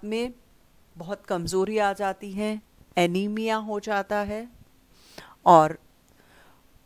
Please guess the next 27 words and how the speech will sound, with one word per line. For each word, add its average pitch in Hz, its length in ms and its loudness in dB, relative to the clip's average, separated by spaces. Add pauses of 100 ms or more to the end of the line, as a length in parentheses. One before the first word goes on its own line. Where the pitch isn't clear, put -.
(760)
ब्लैक 220 380 0
सिकनेस, - 600 -10 (140)
darkening 208 600 -2
of - 80 -18
skin 175 360 -8
हो 170 120 -8
जाती 156 400 -8
है। 202 240 -14 (400)
एडवांस 202 520 -2
स्टेजेस 190 560 2
के 185 100 -4
अंदर 170 560 2 (1080)
रोग 196 320 2
की 247 220 -4
अधिकता 196 420 8
की 233 200 0
स्थिति 190 380 2
में, 180 320 0 (480)
अ, 165 360 4
रोगी 214 380 2
की 247 220 -2
चमड़ी 220 640 2
या 185 240 6
स्किन 247 400 2
सूखी, 247 560 8
खुरदरी, 208 640 4
काली 180 520 6